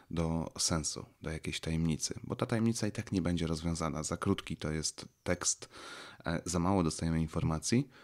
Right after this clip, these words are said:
żeby, mm, być pewnymi którejś z mo-, możliwych odpowiedzi. Za to bez wątpienia możemy sobie porozmawiać o czymś, co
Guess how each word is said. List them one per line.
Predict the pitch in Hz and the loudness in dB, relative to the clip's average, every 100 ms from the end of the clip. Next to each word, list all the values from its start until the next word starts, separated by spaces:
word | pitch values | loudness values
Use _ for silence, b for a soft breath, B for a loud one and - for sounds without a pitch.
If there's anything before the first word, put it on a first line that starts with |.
| B | B
żeby, | 90 82 110 185 - _ _ - 85 | -4 2 4 2 0 _ _ -8 -4
mm, | 82 82 82 80 | -2 -2 -2 0
być | 110 - - - _ _ - | -2 -2 -10 -16 _ _ 2
pewnymi | 92 90 92 87 87 87 - - | 2 4 4 6 4 2 -2 -12
którejś | - - - 80 80 - - - - | 4 6 6 4 0 -2 -6 -8 -8
z | 80 | 0
mo-, | 87 82 78 78 | 2 0 0 4
możliwych | 92 82 98 82 80 | 4 4 2 2 -2
odpowiedzi. | 80 - 80 76 - - B B B B - | 0 0 2 0 -2 -8 B B B B -8
Za | - 82 | 0 0
to | 85 | 2
bez | 82 107 | 0 2
wątpienia | 104 95 92 92 | 2 2 2 2
możemy | 87 85 85 | 2 2 0
sobie | 82 85 | 2 -2
porozmawiać | 80 82 80 85 82 82 - - | 0 -2 0 0 0 -2 -4 -6
o | - | -10
czymś, | - - 117 117 - B B B B B B | -2 4 4 4 -2 B B B B B B
co | - - | 2 4